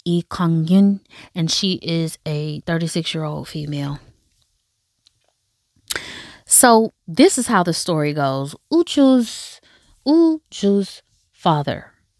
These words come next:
is a cheating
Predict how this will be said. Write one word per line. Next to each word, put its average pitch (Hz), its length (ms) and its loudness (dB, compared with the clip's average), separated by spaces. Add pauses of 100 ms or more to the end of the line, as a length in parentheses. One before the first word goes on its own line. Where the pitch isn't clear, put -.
(140)
is 160 380 2
a 131 420 -8 (1000)
cheating 233 680 6